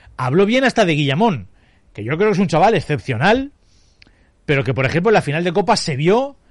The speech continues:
que su proceso de crecimiento, de maduración al primer nivel para ser el pivote titular del Valencia, pues está lejos. Yo a Guillamón le vi sufrir mucho en un partido muy importante como es una final de Copa del Rey.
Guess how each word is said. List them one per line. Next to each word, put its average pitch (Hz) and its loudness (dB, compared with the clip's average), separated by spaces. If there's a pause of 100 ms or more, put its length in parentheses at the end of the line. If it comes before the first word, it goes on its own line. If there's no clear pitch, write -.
(340)
que 131 -6
su 117 -4
proceso 185 0
de 202 0
crecimiento, 196 0
de 175 0
maduración 147 -2
al 190 -2
primer 175 -2
nivel 185 0
para 151 -2
ser 190 0 (400)
el 165 0
pivote 175 0
titular 175 0
del 196 0
Valencia, 185 0 (240)
pues 120 -14
está 139 -4
lejos. 151 -2 (1080)
Yo 123 -6
a 117 -6
Guillamón 165 -2
le 147 0
vi 170 -2
sufrir 202 -2
mucho 175 -2
en 139 -4
un 165 -4
partido 202 0
muy 220 0
importante 190 -2
como 160 -4
es 156 -4
una 170 -4
final 165 -4
de 156 -4
Copa 156 -2
del 127 -4
Rey. 143 -8